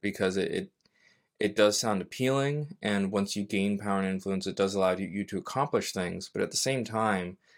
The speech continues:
I think if you're going to use a position of power and influence well,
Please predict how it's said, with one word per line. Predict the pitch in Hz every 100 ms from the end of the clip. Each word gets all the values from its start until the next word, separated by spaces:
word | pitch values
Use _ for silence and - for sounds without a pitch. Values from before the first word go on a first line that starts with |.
| _ _ -
I |
think | 98 - 107 101 - _ - - _ _ _ _ _ _ _ _ _ _ _ _ _ _ _ _ - -
if | 113 113
you're | 104
going | 120 127
to | 123 113
use | 107 107 107 104 110
a |
position | - 101 98 - 95
of | -
power | 104 95
and | 92
influence | 92 - 92 90 -
well, | 104 131 110 92 90